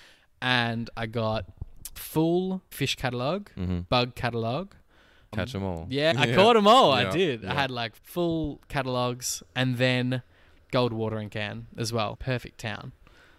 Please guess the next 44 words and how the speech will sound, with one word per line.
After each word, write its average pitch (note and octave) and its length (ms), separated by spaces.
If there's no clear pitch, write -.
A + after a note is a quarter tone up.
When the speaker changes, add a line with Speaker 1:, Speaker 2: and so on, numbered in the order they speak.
Speaker 2:
Crazy. D2 260
Speaker 1:
Yeah. - 140
Speaker 2:
That G2+ 100
almost C3+ 220
segs F#2 280
up F2 160
to, - 100
like, D#2 160
one F2+ 140
of E2+ 40
my D#2+ 80
next D2+ 240
questions, D2 440
but E2 120
I F2 40
wanna A2+ 160
pull G2+ 240
it D2 80
back E2 200
a E2 60
bit C#2 280
because F2 560
that's, - 340
yeah, A#2+ 340
that's A2+ 220
really, F#2 640
I A2 60
guess, F#2+ 180
a - 100
core F#2 300
memory F#2+ 380
for - 140
you, B2+ 380
Animal G#2+ 300
Speaker 1:
Yeah. G#2 60
Speaker 2:
Crossing G2+ 280
and G#2 120
stuff. G#2+ 280
Speaker 1:
Yeah. D3+ 80
Speaker 2:
But A2+ 140
I - 20
wanna C#3 140
focus A2 420
on D2+ 560